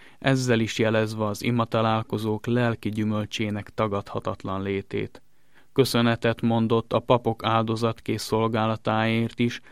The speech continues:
hogy az összetartozás napi rendszerességgel lelkileg is megvalósul a szűkebb pátria templomaiban, amikor a hívek Urunk,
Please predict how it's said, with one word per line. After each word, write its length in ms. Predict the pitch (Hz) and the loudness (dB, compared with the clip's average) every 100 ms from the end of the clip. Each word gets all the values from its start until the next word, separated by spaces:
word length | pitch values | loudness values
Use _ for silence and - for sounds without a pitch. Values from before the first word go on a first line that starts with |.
| - - - | -20 -20 -2
hogy 220 | 131 127 | 4 6
az 160 | 123 127 | 4 4
összetartozás 920 | 143 - 127 127 123 123 123 120 - | 2 4 2 2 2 0 2 2 4
napi 280 | 127 120 120 | 2 2 2
rendszerességgel 1160 | 117 113 113 117 - 117 113 117 110 107 117 | 2 0 2 0 0 -2 -2 0 0 2 2
lelkileg 540 | 120 120 - 107 107 110 | 4 2 0 -2 -2 -4
is 160 | 104 | -6
megvalósul 800 | 110 107 107 110 110 107 - 120 120 - - | -4 -4 -4 -2 -2 -2 0 0 -2 -10 -10
a 80 | - | -6
szűkebb 500 | - 135 131 123 110 - | -2 0 2 0 -2 0
pátria 460 | 113 110 - 110 | -2 -2 -4 -4
templomaiban, 920 | 110 117 113 120 117 117 113 117 117 - - - | 0 0 0 0 2 2 0 0 -2 -6 -18 -4
amikor 420 | 120 120 117 107 | 0 0 0 0
a 40 | 104 | 0
hívek 540 | 123 131 127 120 - - | 0 0 2 0 -4 -2
Urunk, 500 | 151 147 151 147 | 2 4 4 0